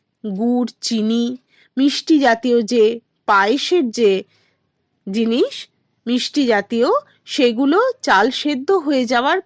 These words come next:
পরে দিতে হয়। চালটা যেই সেদ্ধ হয়ে এসছে অমনি আমি পাটালি গুড়টা দিয়ে দিলাম।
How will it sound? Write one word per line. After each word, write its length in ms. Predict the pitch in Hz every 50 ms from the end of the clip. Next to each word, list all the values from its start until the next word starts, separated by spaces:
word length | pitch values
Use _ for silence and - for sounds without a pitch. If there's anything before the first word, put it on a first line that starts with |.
| _ -
পরে 280 | 277 285 302 339 359 339
দিতে 320 | 240 226 220 185 - 190 165
হয়। 280 | 175 170 147 151 160 160 _ _ _ _ _ _ _ _ _ _ _ _ _ -
চালটা 320 | - 196 185 196 196 - 233
যেই 220 | 214 220 226 233 226
সেদ্ধ 320 | - - 226 202 202 208
হয়ে 280 | 262 262 247 285 269 262
এসছে 300 | 269 254 - - - 381 427
অমনি 300 | 392 285 214 214 233 262 240
আমি 280 | 175 165 185 226 330 508 605 _ _ _ _ _ _ -
পাটালি 360 | - 202 196 - 214 233 202 196
গুড়টা 420 | 190 214 214 - _ - 277 359 508 571 - _ _ _ _ - 208
দিয়ে 180 | 220 226 196 180
দিলাম। 360 | 160 151 143 131 123 127 -